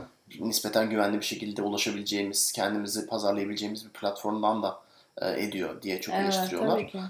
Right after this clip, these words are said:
Speaker 1: E, dolayısıyla hani filmin de bu kadar Instagram üzerinden bir pazarlık, e, şeyi geliştirmesi, e, pazarlama
Speaker 2: Pazarlama
Speaker 1: stratejisi
Speaker 2: stratejisi
Speaker 1: geliştirmesi
Speaker 2: gelişmesi
Speaker 1: de,
Speaker 2: yanlış.
Speaker 1: e, rahatsız etmiş insanları.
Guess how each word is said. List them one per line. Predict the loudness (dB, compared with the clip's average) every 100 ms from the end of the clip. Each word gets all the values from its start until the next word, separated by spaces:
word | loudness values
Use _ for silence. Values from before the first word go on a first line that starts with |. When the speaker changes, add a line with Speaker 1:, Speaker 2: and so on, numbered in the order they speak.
| 2
Speaker 1:
E, | 8
dolayısıyla | 10 10 6 6 8
hani | 8 6
filmin | 4 4 6
de | 6
bu | 4
kadar | 4 4
Instagram | 4 6 6 6 4
üzerinden | 6 8 8 4
bir | 4
pazarlık, | 4 6 6 4 -4 -2 0 0
e, | -2
şeyi | 0 0
geliştirmesi, | 2 0 -2 -4 -2 0
e, | 0 -2 -4 -6 0
pazarlama | 8 10 12
Speaker 2:
Pazarlama | 10 10 8
Speaker 1:
stratejisi | 8 8 6 6
Speaker 2:
stratejisi | 4
Speaker 1:
geliştirmesi | 4 4 4
Speaker 2:
gelişmesi | 8 8
Speaker 1:
de, | 8
Speaker 2:
yanlış. | 4 2 6
Speaker 1:
e, | 10 10 10
rahatsız | 6 6 -4
etmiş | -6 -4 -2
insanları. | 2 2 2 -2